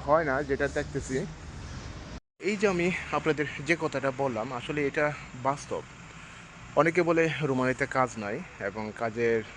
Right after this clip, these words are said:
অনুযায়ী, আহ, তাদের পারিশ্রমিক পাওয়া যায় না। আসলে এটা বাস্তব, যে কারণে মানুষ হতাশা হয় এবং, আহ, হতাশা হয়ে এখান থেকে চলে যায় অন্য একটা জায়গায়, এবং ওখানেও সেম পরিস্থিতি হয়। আপনারা দেখবেন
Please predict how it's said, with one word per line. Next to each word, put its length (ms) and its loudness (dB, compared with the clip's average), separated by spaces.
অনুযায়ী, 520 6
আহ, 880 -8
তাদের 300 0
পারিশ্রমিক 460 2
পাওয়া 220 8
যায় 200 -4
না। 120 -2
আসলে 220 -4
এটা 160 2
বাস্তব, 320 2
যে 100 4
কারণে 260 2
মানুষ 180 0
হতাশা 400 -8
হয় 220 2
এবং, 300 0
আহ, 920 2
হতাশা 300 4
হয়ে 240 6
এখান 200 -2
থেকে 200 -2
চলে 200 4
যায় 200 4
অন্য 220 4
একটা 220 -2
জায়গায়, 360 2
এবং 160 -6
ওখানেও 440 4
সেম 180 6
পরিস্থিতি 520 0
হয়। 280 -2
আপনারা 240 0
দেখবেন 340 4